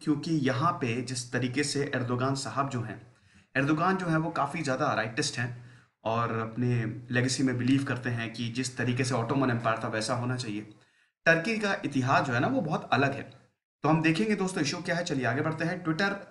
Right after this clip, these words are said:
पे मैं आ गया हूँ, ये रही मेरी आईडी और हमारा Telegram channel है, यहाँ से आप पीडीएफ़ ले सकते हैं। देखो, पहले Turkey के बारे में थोड़ा सा जान लो, आपको पता ही है। वैसे मैंने सारे important empires को cover किया है, Ottoman Empire को नहीं cover किया है, बहुत जल्द cover कर दूंगा।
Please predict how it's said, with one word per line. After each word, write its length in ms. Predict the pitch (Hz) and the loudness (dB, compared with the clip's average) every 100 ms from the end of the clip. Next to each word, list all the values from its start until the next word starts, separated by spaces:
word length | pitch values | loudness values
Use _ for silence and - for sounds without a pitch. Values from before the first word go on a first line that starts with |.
| - | -2
पे 80 | 147 | 0
मैं 120 | 143 | 2
आ 60 | 127 | 2
गया 140 | 135 | 2
हूँ, 80 | 156 | 2
ये 100 | 139 | 2
रही 120 | 123 | 2
मेरी 240 | 120 113 113 | 0 0 -2
आईडी 180 | 113 165 | -2 0
और 340 | 175 151 - - - _ _ _ - | 0 0 -6 -16 -20 _ _ _ 2
हमारा 260 | 143 160 156 | 4 4 4
Telegram 380 | 139 135 147 | 2 4 2
channel 300 | 160 139 127 143 | 2 0 0 -2
है, 160 | - | -2
यहाँ 120 | 131 | -2
से 100 | 135 | -2
आप 80 | - - | -4 -2
पीडीएफ़ 260 | 120 123 | -2 -2
ले 60 | 127 | -2
सकते 260 | 127 - | -4 -4
हैं। 260 | 123 - - - _ _ _ _ | -6 -8 -12 -20 _ _ _ _
देखो, 160 | 196 262 | 2 2
पहले 320 | 190 185 247 | 2 2 0
Turkey 340 | - 156 208 | 0 0 0
के 100 | 208 | -2
बारे 200 | 165 139 | -2 -2
में 100 | 160 | -2
थोड़ा 200 | 147 123 | -2 -2
सा 120 | 123 | 0
जान 260 | 127 127 120 | 0 0 0
लो, 60 | 120 | 0
आपको 240 | 123 147 | 0 -2
पता 220 | 127 120 | -2 -2
ही 180 | 127 156 | 0 0
है। 320 | - - - _ - | -2 -10 -18 _ 0
वैसे 240 | 127 160 | 2 4
मैंने 180 | 147 151 | 4 4
सारे 240 | 151 156 | 2 0
important 380 | 175 135 135 151 | 0 0 2 0
empires 520 | 135 107 117 135 - | 0 0 0 0 -2
को 120 | - | -4
cover 260 | 127 117 131 | -2 0 0
किया 200 | - 127 | 0 0
है, 60 | 147 | 2
Ottoman 380 | 165 240 226 196 | 2 2 0 0
Empire 280 | 156 143 | 2 0
को 100 | 151 | 2
नहीं 140 | 143 143 | 0 0
cover 220 | 147 131 | -2 -4
किया 180 | - 139 | -2 -2
है, 60 | |
बहुत 220 | 147 131 123 | -2 -4 -4
जल्द 140 | 131 | -4
cover 220 | 127 123 | -2 -4
कर 120 | 120 | -2
दूंगा। 240 | 123 113 | -4 -4